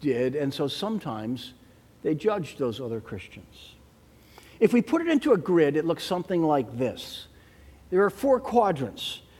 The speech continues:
In one quadrant, people are free to eat and they're not participating. In the other, they're free to eat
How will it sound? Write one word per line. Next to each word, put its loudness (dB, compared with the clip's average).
In 6
one 6
quadrant, 6
people 2
are 4
free 4
to 4
eat 4
and 2
they're 4
not 4
participating. 2
In 2
the 4
other, 4
they're 2
free 2
to 4
eat 0